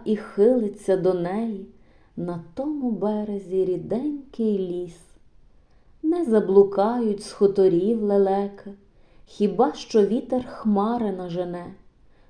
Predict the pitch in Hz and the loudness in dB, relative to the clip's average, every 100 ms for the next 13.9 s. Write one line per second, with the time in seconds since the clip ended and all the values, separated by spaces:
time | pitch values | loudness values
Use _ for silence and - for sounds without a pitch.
0 | - _ 190 185 160 196 247 233 185 185 | -20 _ -6 -4 0 2 2 -2 -6 -6
1 | 185 214 185 185 160 180 202 214 190 - | -2 -2 0 -2 -2 -2 -2 -2 -8 -18
2 | - - _ - 180 165 170 165 185 202 | -20 -20 _ -4 -2 -2 -2 -4 -8 -14
3 | - - - _ - - - - 190 214 | -18 -20 -20 _ -20 -20 -18 -4 4 4
4 | 214 - 339 339 - 302 294 - - - | 4 -4 -2 -2 -2 -8 -8 -12 -14 -4
5 | - 220 247 240 202 196 - - 196 196 | 4 6 6 2 -4 -4 -4 4 4 4
6 | 185 180 190 185 180 180 180 185 - _ | 0 -2 -2 -2 -8 -8 -10 -14 -20 _
7 | - _ - _ - 180 202 226 277 277 | -20 _ -20 _ -10 -2 2 2 0 -4
8 | - 208 208 208 214 254 240 202 196 196 | 0 0 2 0 2 0 -2 -4 2 4
9 | 247 226 196 196 226 190 185 180 170 220 | 4 2 0 2 2 0 -4 -2 2 2
10 | 233 - - - _ _ _ 190 185 202 | 0 -8 -14 -20 _ _ _ 0 6 6
11 | 180 208 240 208 202 - 185 185 - 185 | 6 0 0 -2 -4 -6 -8 -8 -16 -20
12 | 196 - - - - - - - - 190 | -20 -20 -20 -20 -6 -6 -6 -12 -4 -2
13 | 180 185 190 180 - - - 190 | -2 -4 -6 -8 -14 -18 -10 -8